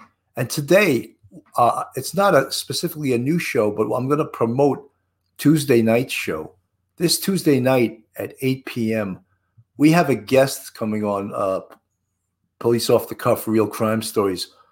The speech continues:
who I've been trying to get for a while. And I've always admired this, uh, gentleman. And to get to actually meet him and interview him is, is just gonna be unbelievable. And the gentleman's name is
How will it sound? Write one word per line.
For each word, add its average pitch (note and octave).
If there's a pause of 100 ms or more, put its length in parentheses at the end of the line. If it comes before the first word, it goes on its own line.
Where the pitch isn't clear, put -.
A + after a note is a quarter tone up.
(460)
who C#3+
I've C#3
been D#3
trying E3+
to D3
get B2
for -
a G2
while. F#2+ (400)
And A2+
I've A2+ (140)
always F3
admired A2+
this, -
uh, F#2+
gentleman. F#2 (560)
And G#2
to B2
get C3+
to G2+
actually A2+
meet A2+
him F#2
and F#2
interview G2+
him F2+
is, -
is -
just -
gonna G#2
be G#2
unbelievable. F#2+ (680)
And A2+
the A2
gentleman's D#3+
name C3
is -